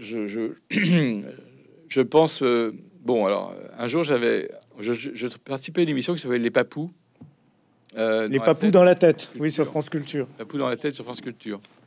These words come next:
Speaker 1: Et j'avais un jour, euh, euh, il y avait un jeu qui s'appelait, euh, euh,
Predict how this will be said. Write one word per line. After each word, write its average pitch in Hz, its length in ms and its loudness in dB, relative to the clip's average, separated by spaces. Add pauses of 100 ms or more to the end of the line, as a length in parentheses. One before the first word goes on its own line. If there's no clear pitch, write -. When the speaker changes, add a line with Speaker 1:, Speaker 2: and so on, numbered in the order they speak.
(680)
Speaker 1:
Et 127 120 0
j'avais 143 320 6
un 156 140 4
jour, 156 420 4
euh, 113 300 2 (640)
euh, 107 140 2
il 110 60 -2
y 123 40 4
avait 131 160 6
un 143 100 6
jeu 135 160 0
qui - 80 -6
s'appelait, 131 480 -2
euh, 101 240 -2 (640)
euh, 101 800 -4